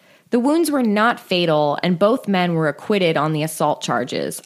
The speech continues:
I don't even think they could prove which of the two guys shot Frederick, and I think that helped them get acquitted.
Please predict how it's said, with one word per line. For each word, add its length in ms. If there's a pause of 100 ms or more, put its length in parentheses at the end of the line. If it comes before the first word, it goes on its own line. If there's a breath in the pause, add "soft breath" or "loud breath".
I 100
don't 140
even 200
think 140
they 80
could 180
prove 360
which 500
of 260
the 80
two 240
guys 600
shot 440
Frederick, 480
and 80
I 60
think 240
that 140
helped 340
them 300
get 180
acquitted. 580